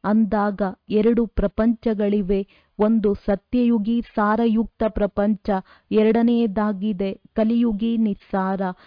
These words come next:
ಅಸಾರ ಪ್ರಪಂಚ. ಎರಡು ಪ್ರಪಂಚಗಳು ಇದೇ ಸೃಷ್ಟಿಯಲ್ಲಿ ಇರುತ್ತದೆ. ಈಗ ಪರಮಾತ್ಮ ಆ ಸಾರಯುಕ್ತ ಪ್ರಪಂಚದ ಸ್ಥಾಪನೆ ಮಾಡುತ್ತಿದ್ದಾರೆ. ಒಳ್ಳೆಯದು. ಓಂ ಶಾಂತಿ.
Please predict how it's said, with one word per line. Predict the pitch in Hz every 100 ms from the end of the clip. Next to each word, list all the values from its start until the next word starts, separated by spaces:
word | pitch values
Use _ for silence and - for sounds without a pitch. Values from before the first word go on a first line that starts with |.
| - -
ಅಸಾರ | 214 - 220 240
ಪ್ರಪಂಚ. | 233 196 190 196 208 185 208 190 - -
ಎರಡು | 220 226 262 254
ಪ್ರಪಂಚಗಳು | - 214 - 247 233 247 220 226 233 - -
ಇದೇ | 202 220 233
ಸೃಷ್ಟಿಯಲ್ಲಿ | - 202 208 - 240 233 220 220 208 185 _ _ -
ಇರುತ್ತದೆ. | 208 202 202 - 202 185 196 196 _ _ -
ಈಗ | 226 220 233 220 -
ಪರಮಾತ್ಮ | 202 208 214 214 220 - 226 196 - -
ಆ | 202 208
ಸಾರಯುಕ್ತ | - 208 233 254 233 240 - 247 233
ಪ್ರಪಂಚದ | 208 196 214 226 - 226 190 196 - _ _
ಸ್ಥಾಪನೆ | _ 214 208 - 220 214 214
ಮಾಡುತ್ತಿದ್ದಾರೆ. | 196 202 208 190 - 208 170 - 190 190 185 185 - _ -
ಒಳ್ಳೆಯದು. | 190 220 240 233 214 180 190 - _ _
ಓಂ | 214 214 226 -
ಶಾಂತಿ. | - 208 196 190 - 202